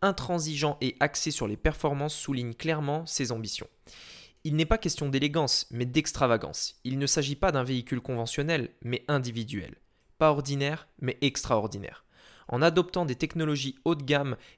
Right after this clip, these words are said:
et une dynamique de conduite parfaitement assortie, pardon, la B M W série deux Grand Coupé se démarque aisément et trace son propre chemin. Donc voilà, là on avait un exemple, une description. Ok ? Première chose. Maintenant, je vais vous donner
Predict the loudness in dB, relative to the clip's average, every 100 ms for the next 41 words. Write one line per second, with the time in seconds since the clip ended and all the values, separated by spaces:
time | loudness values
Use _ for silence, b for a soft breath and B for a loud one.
0 | -4 -2 0 2 2 2 0 -2 -2 -4
1 | -8 -2 -2 0 0 0 -2 -6 -2 0
2 | 2 0 0 -6 -8 0 2 0 -4 B
3 | B B -2 0 2 2 0 -2 -2 0
4 | 0 -2 _ _ _ _ _ -10 -4 -2
5 | -2 -4 -4 -2 -2 -2 -4 -4 -2 0
6 | 0 0 -2 -6 -2 0 0 -2 -2 -4
7 | B B B -4 -2 0 2 2 -4 -6
8 | -4 0 0 0 -2 -4 -8 B B -4
9 | 2 4 4 4 2 2 0 2 0 0
10 | 0 0 2 0 -2 -4 -2 0 -2 -4
11 | -6 -8 -4 -2 0 -2 -6 0 2 4
12 | 2 -2 -6 -12 -18 B B B 0 2
13 | 2 0 0 0 2 0 2 -2